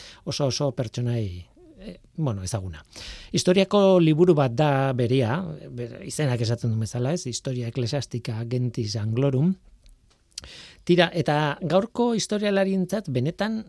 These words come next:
e, oso iturri erabilgarria bere liburu hau. Britainia Handiko historia laburbiltzen du. Batez ere Britainia Handiko Elizaren historia. Baina bestela ere ordura arteko anglosaxoien historia ere kontatzen du. Eta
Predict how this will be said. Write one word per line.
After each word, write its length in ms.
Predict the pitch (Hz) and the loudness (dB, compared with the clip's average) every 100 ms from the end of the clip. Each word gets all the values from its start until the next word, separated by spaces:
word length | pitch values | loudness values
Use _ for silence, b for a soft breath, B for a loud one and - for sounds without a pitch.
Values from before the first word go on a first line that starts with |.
| - - | -16 -16
e, 220 | 131 - - | -14 -14 -16
oso 380 | - 175 - 185 | -12 -8 -4 -2
iturri 460 | 139 170 185 170 147 | 0 0 0 0 0
erabilgarria 680 | 139 151 147 123 123 135 101 - b b b - | 0 0 0 0 0 0 -2 -8 b b b -4
bere 200 | 120 117 | -2 0
liburu 320 | 110 104 101 | -2 -2 -2
hau. 140 | 98 101 B B B | -4 -8 B B B
Britainia 500 | 135 135 160 185 185 | -2 0 2 2 2
Handiko 320 | 156 170 165 139 | 0 -2 -2 -2
historia 440 | - 165 165 113 | 0 -2 0 -2
laburbiltzen 680 | 104 110 131 143 120 110 98 | -2 -2 -2 -2 -2 -4 -6
du. 160 | 95 85 - b - | -8 -14 -20 b -12
Batez 320 | 120 123 156 | -8 -4 -2
ere 140 | 185 | -2
Britainia 500 | 151 131 117 151 160 | -2 -2 -2 -2 -2
Handiko 360 | 139 147 170 - - | -2 -6 -8 -10 -8
Elizaren 680 | 131 123 143 - 98 95 92 | -6 -4 -6 -8 -12 -10 -10
historia. 380 | - 120 113 - B - | -8 -8 -8 -10 B 0
Baina 180 | 170 185 | 2 4
bestela 320 | 185 208 196 | 2 4 6
ere 180 | 185 190 | 8 6
ordura 300 | 165 175 170 | 6 6 4
arteko 280 | 151 165 175 | 2 2 2
anglosaxoien 720 | 151 139 151 151 110 139 135 | 4 2 0 0 0 0 0
historia 440 | 120 - 131 127 117 | 0 -2 -2 -2 -2
ere 140 | 120 | -2
kontatzen 460 | 117 98 113 104 90 | -4 -6 -6 -8 -14
du. 120 | 87 - B B B B B B | -16 -18 B B B B B B
Eta 280 | 170 - | -2 2